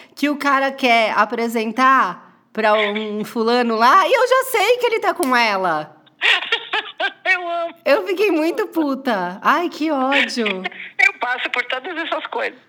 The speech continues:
Speaker 1: Ai, que bom. Ó, tá vendo como é bom? A gente é velha igual,
Speaker 2: Eu te compreendo
Speaker 1: jura?
Speaker 2: super, eu sei todos os problemas que você passa.
Speaker 1: E aí, teve uma outra minha que foi maravilhosa, que, sei lá, ano retrasado, eu fui fazer uma viagem de avião. E aí, tava eu e minha mãe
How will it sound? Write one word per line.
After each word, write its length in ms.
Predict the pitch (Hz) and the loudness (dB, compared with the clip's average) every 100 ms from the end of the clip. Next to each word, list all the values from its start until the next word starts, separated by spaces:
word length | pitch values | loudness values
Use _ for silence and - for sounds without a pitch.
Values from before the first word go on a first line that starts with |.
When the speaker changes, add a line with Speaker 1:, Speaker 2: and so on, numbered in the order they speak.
| - | -8
Speaker 1:
Ai, 180 | 214 240 | -6 -4
que 140 | 247 | -4
bom. 500 | 247 233 220 208 214 214 | -4 -2 -2 -4 -6 -2
Ó, 220 | 202 240 240 | 4 4 4
tá 160 | 277 | 2
vendo 360 | 247 285 277 254 | 2 2 2 0
como 220 | 233 220 | -2 -2
é 60 | 214 | 0
bom? 420 | 233 240 226 220 | 2 4 2 0
A 80 | 226 | -2
gente 220 | 262 277 | -2 -2
é 60 | |
velha 260 | 254 254 262 | -2 -2 -2
igual, 420 | 285 240 233 208 | -2 0 2 2
Speaker 2:
Eu 60 | 208 | 0
te 60 | |
compreendo 480 | 220 233 247 240 277 | -2 -2 0 0 -2
Speaker 1:
jura? 120 | 214 254 | -4 -4
Speaker 2:
super, 220 | 247 247 | -4 -4
eu 120 | 240 | -4
sei 140 | - | -6
todos 240 | - 294 359 | -4 -4 -4
os 80 | - | -6
problemas 420 | 302 262 247 320 | -4 -4 -4 -6
que 80 | - | -8
você 100 | 370 | -4
passa. 320 | 330 - 220 - - - | -4 -4 -8 -16 -16 -2
Speaker 1:
E 60 | 254 | 2
aí, 180 | 302 302 | 4 4
teve 240 | 302 320 | 2 4
uma 200 | 269 277 285 | 4 6 6
outra 220 | 381 302 269 | 4 0 2
minha 280 | 262 269 269 | 2 0 -2
que 100 | 262 | -2
foi 140 | 240 | 0
maravilhosa, 880 | 240 240 240 240 214 208 220 254 247 | 2 2 0 0 2 2 0 -4 -6
que, 480 | - 247 233 - - _ _ | -4 -4 -4 -8 -20 _ _
sei 180 | - 254 | -6 2
lá, 160 | 233 214 | 4 4
ano 200 | 233 311 | 2 -2
retrasado, 640 | 247 254 247 214 220 226 | 0 0 2 4 4 2
eu 40 | 220 | -2
fui 100 | 214 | -4
fazer 160 | 220 | -2
uma 160 | 220 214 | 0 0
viagem 340 | 214 202 220 | 0 0 -2
de 80 | 226 | -2
avião. 580 | 233 240 254 202 208 254 - - - - | -2 0 0 0 -2 -4 -10 -20 -18 -2
E 80 | 220 | 2
aí, 120 | 240 | 2
tava 240 | 262 240 | 2 2
eu 120 | 240 247 | 2 2
e 20 | |
minha 180 | 285 285 | 2 2
mãe 480 | 233 208 220 285 | 2 2 -2 -4